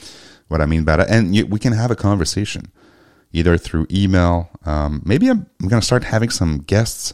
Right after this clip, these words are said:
on this podcast. I think it would be better than just me rambling for, what are we, twenty minutes in?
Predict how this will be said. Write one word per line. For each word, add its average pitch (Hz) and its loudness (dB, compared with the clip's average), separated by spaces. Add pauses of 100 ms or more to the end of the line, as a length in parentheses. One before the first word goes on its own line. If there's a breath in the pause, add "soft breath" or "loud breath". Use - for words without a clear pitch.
on 73 -4
this 71 -6
podcast. 78 -2
I 80 -2
think 123 -4
it 135 -4
would 85 -2
be 80 -4
better 76 0 (580 loud breath)
than 80 -2
just - -4
me 90 2
rambling 76 0
for, 69 -4
what 73 0
are 73 0
we, 69 -6
twenty 78 -4
minutes 73 -4
in? 82 -4